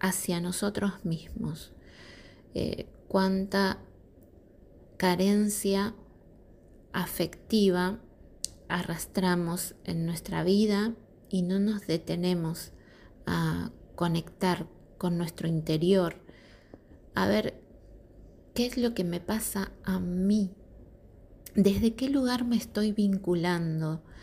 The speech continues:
qué es lo que busco a, atraer en una relación, ¿Desde qué lugar me estoy vinculando con un otro?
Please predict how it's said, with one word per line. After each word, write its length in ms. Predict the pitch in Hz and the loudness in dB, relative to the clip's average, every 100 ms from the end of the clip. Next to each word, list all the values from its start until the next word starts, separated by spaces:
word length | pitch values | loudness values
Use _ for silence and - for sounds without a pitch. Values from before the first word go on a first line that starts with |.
| - - - - - - | -20 -20 -20 -20 -20 -6
qué 140 | 240 | -4
es 160 | 240 247 | -2 2
lo 180 | 240 240 | 2 2
que 320 | 190 180 - | 0 -2 -2
busco 760 | 190 208 269 - - 180 185 233 - - - - - - | 2 4 2 -2 -4 -2 -2 -6 -14 -20 -20 -20 -18 -6
a, 400 | 175 170 170 - - | -4 -2 -4 -8 -8
atraer 520 | - 180 190 185 190 196 | -8 -2 2 4 6 6
en 180 | 185 | 4
una 240 | 190 190 185 | 2 2 0
relación, 920 | 165 165 165 - - 180 170 170 190 - - - - - - - - - - - - - - - | -2 -4 -4 -8 -6 -6 -4 -6 -8 -14 -20 -20 -20 -20 -20 -20 -20 -20 -20 -20 -20 -20 -20 0
¿Desde 320 | 196 190 214 208 | 2 4 0 2
qué 140 | 214 | 4
lugar 640 | 226 214 202 254 247 185 - - | 6 6 6 4 2 -4 -8 -6
me 120 | 175 | -6
estoy 320 | - 185 180 | -4 -4 -2
vinculando 800 | 180 175 170 170 175 180 180 175 | -2 -4 -4 -2 0 2 2 0
con 260 | 165 165 | -2 0
un 220 | 170 175 175 | 0 -2 -2
otro? 580 | 170 160 160 170 180 | -4 -4 -4 -4 -6